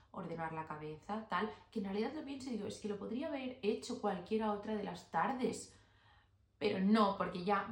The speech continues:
llegaba a casa pensando en que al día siguiente lo mismo, lo mismo, lo mismo, y como que no encontraba el momento para parar, ¿no? Entonces, eh, ya os digo, me fui de vacaciones, bueno, me he ido unos días a Londres, me ha ido súper bien, no he abierto el puñetero WhatsApp, que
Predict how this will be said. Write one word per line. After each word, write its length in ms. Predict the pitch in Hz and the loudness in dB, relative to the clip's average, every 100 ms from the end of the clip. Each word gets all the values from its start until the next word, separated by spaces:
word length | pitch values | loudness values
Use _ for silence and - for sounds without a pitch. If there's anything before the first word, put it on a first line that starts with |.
| 175 | -4
llegaba 280 | 180 185 202 | 0 2 2
a 60 | |
casa 220 | 202 196 208 | 0 -2 -4
pensando 340 | 175 180 185 | -4 -4 -2
en 80 | 190 | -2
que 80 | 170 | -2
al 100 | 165 | -2
día 140 | 185 | -4
siguiente 460 | 190 196 190 202 - | -4 0 2 0 0
lo 180 | 185 160 | -2 0
mismo, 380 | 170 - 160 - | 0 -2 -6 -4
lo 120 | 175 | -2
mismo, 360 | 170 165 156 165 | -2 -2 -6 -4
lo 80 | |
mismo, 280 | 175 175 170 | -4 -4 -4
y 40 | 160 | -4
como 200 | 170 170 | -4 -4
que 80 | |
no 100 | 175 | -4
encontraba 460 | 180 190 190 180 185 | -4 -2 -2 0 0
el 60 | 180 | -2
momento 320 | 165 170 180 | -4 -6 -2
para 320 | 165 156 - | 0 0 -2
parar, 320 | 147 143 139 139 - | -8 -8 -8 -10 -12
¿no? 280 | 160 160 220 - - - - _ _ | -10 -8 -10 -16 -20 -20 -20 _ _
Entonces, 880 | 202 190 180 165 - 160 160 - - | -2 0 0 -4 -8 -12 -12 -12 -12
eh, 240 | 196 170 165 | -6 -4 -4
ya 80 | 165 | -4
os 80 | 165 | -6
digo, 180 | 160 160 | -6 -6
me 280 | 160 160 160 | -6 -8 -10
fui 140 | - | -8
de 80 | 160 | -6
vacaciones, 680 | 165 175 - 254 247 240 233 | -4 -4 -2 2 4 2 0
bueno, 160 | 180 160 | -4 -4
me 140 | 160 | -6
he 60 | 160 | -6
ido 140 | 165 | -6
unos 200 | 165 165 | -8 -8
días 240 | 165 170 | -10 -8
a 60 | 185 | -2
Londres, 380 | 208 214 214 214 | 0 2 2 0
me 80 | 185 | -4
ha 60 | 165 | -6
ido 100 | 160 | -10
súper 280 | - 170 170 | -10 -8 -4
bien, 260 | 190 185 - - - - | -2 -4 -6 -16 -18 0
no 220 | 220 208 | 2 4
he 60 | 190 | 4
abierto 420 | 185 185 180 180 | 2 0 -2 -4
el 120 | 175 | -6
puñetero 500 | - 196 170 - 170 | -4 -2 -2 -2 -4
WhatsApp, 720 | 160 170 160 - 180 202 - | 0 0 0 -2 -2 -2 -6
que 320 | - 156 - | -8 -8 -8